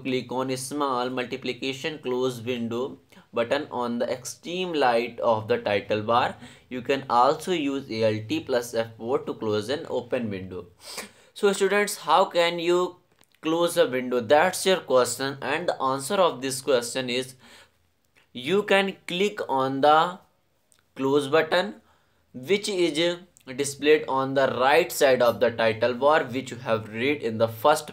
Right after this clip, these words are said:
page of your chapter number five in your book। You can use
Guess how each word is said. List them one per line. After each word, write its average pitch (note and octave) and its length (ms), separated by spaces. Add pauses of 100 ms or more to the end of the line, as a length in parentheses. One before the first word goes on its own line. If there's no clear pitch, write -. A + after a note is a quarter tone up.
page A2+ 320
of G#2+ 280
your B2 180
chapter A2 440
number G#2 300
five C3+ 480 (760)
in A#2 200
your D3+ 240
book। G#2 320 (420)
You C#3 240
can G3 260
use G3 340